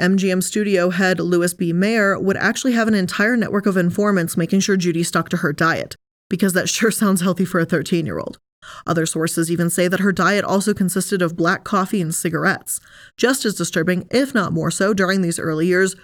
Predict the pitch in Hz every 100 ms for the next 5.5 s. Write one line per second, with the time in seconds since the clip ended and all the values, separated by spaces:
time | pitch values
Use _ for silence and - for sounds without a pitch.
0 | _ - 220 226 214 196 214 226 196 180
1 | 190 214 190 190 - 202 208 190 175 175
2 | 190 202 180 190 220 233 226 196 - 196
3 | 156 156 - 170 160 120 160 165 165 135
4 | - - - 202 - 285 220 160 127 -
5 | - - 160 - -